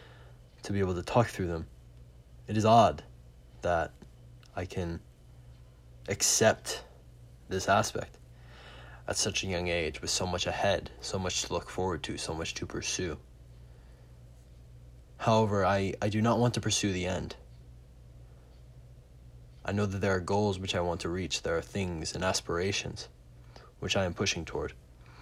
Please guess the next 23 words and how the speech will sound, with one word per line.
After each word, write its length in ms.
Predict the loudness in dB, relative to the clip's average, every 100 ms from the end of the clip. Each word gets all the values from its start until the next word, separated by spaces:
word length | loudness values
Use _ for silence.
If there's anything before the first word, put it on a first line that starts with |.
| -20 -20 -20 -4
However, 480 | 2 4 4 0 -4 -14 -20 -20 -20 -20 -20 -20 -20 -6
I 80 | 0
want 160 | 2
to 80 | 2
pursue 640 | 0 2 2 2 0 -2 -4 -10 -20 -20 -8
the 80 | -6
process. 540 | 2 4 4 0 -6 -14 -18 -20 -20 -20 -8
I 40 | -2
want 160 | 0
to 60 | 0
pursue 480 | -2 0 0 0 -2
the 120 | -2
day-to-day. 680 | 0 0 0 -2 -2 -2 -2 -10 -20 -20 -20 -20 -20 -20 -20 -20 -20 -20 -20 -20 -20 -20 -20 -20 -20 -20 -20 -20 -20 -10
And 120 | -2
I 20 | 0
want 200 | 2 0
to 40 |
pursue 580 | -2 -2 0 -2 -4 -6 -10 -12 -4
everything 400 | -2 0 -2 -4
that 120 | -4
comes 220 | -4 -4
from 180 | -4 -2
that. 360 | 0 -2 -6